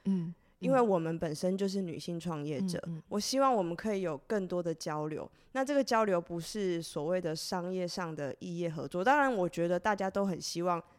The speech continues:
Speaker 2: 可以赚到钱，然后有商业上的合作。可是我觉得如果有一个平台可以让这些女性创业者发声，好好的去，呃，说自己的理念，
Speaker 1: 嗯。
Speaker 2: 好好的去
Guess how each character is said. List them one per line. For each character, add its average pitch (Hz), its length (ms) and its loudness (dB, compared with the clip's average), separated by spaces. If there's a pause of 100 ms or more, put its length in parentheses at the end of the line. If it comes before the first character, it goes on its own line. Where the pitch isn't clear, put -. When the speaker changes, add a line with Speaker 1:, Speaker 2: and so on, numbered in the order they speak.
(160)
Speaker 2:
可 208 120 0
以 170 40 0
赚 160 220 -2
到 156 160 -6
钱， - 260 -6 (440)
然 165 140 -2
后 190 220 2
有 151 160 -2
商 170 280 -2
业 180 100 0
上 170 180 -6
的 147 80 -6
合 139 240 -8
作。 - 320 -6 (140)
可 - 100 -2
是 214 120 -2
我 247 180 4
觉 170 180 -2
得 180 360 0 (320)
如 233 200 0
果 285 140 6
有 170 140 4
一 185 60 2
个 233 120 0
平 175 280 -2
台 170 400 -4 (240)
可 226 140 -2
以 240 100 2
让 220 220 2
这 214 120 -2
些 214 140 0
女 180 200 -2
性 185 260 -4
创 185 260 -4
业 180 120 -2
者 - 200 -8
发 165 300 -2
声， 156 280 -4 (320)
好 208 200 2
好 240 140 2
的 165 140 0
去， 202 460 -2 (280)
呃， 160 260 -6
说 240 320 2
自 240 140 -2
己 165 200 -4
的 160 120 0
理 151 220 -4
念， 175 260 -2
Speaker 1:
嗯。 202 80 0
Speaker 2:
好 208 100 2
好 208 180 4
的 165 140 0
去 208 360 -4